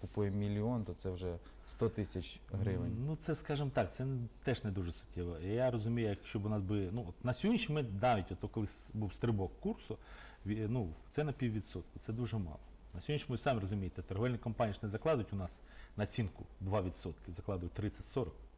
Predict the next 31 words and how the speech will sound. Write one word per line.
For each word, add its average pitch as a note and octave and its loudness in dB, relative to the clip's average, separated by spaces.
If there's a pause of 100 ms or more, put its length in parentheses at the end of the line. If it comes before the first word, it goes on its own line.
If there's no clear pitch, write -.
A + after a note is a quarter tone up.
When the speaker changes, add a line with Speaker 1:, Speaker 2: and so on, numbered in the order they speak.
(400)
Speaker 2:
Тому G2+ 0
якраз G2+ -2
цю G#2 -2
різницю G#2 0
курсу G2+ -4
вони G2 -2
покривають G2 0
без F2 -6
проблем. E2 -8 (1080)
Speaker 1:
Пане C#3+ 4
Олександре, A#2+ 4
от, A#2 4
е, A2 6 (140)
довелося C3 4
почути A#2+ 4
думку, A2+ 2
прочитати G#2+ 0
думку G2 2
керівника G2 2 (200)
з F2+ -6
департаменту G2 0
Національного G2 0
банку F#2+ -2
України. A#2 0
Так F2+ -4
вони A2+ 2
пояснили A2 0
те, A#2+ 0
те, A2+ 0
що, F#2+ -2
в F#2 -4